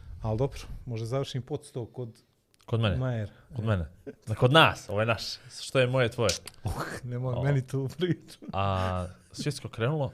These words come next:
Speaker 2: maraton se završio,
Speaker 1: Da.
Speaker 2: sezona šesta krenula, vraćamo se polako u normalu, svako radi ono
Speaker 1: Kako
Speaker 2: što voli.
Speaker 1: ko?
Speaker 2: Svako radi ono što voli,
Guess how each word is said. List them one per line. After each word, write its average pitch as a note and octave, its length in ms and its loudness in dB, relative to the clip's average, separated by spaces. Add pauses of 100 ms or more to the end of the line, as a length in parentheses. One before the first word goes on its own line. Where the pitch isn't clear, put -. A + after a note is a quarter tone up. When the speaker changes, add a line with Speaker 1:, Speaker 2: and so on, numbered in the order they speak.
Speaker 2:
maraton B2+ 320 -2
se G2 120 -6
završio, A2+ 580 -2 (560)
Speaker 1:
Da. A2+ 80 -10
Speaker 2:
sezona G#2+ 360 0
šesta - 340 -2
krenula, A#2 560 -4 (600)
vraćamo G#2+ 380 -2
se - 120 -8
polako G#2+ 420 -4
u F2+ 40 -2
normalu, G#2+ 520 0
svako - 320 -8
radi G#2 220 2
ono G2 100 2
Speaker 1:
Kako A#2+ 100 4
Speaker 2:
što - 100 -2
voli. B2 200 6
Speaker 1:
ko? C#3+ 200 8 (520)
Speaker 2:
Svako - 340 0
radi A2+ 220 6
ono A2 100 2
što - 180 -4
voli, A#2 320 2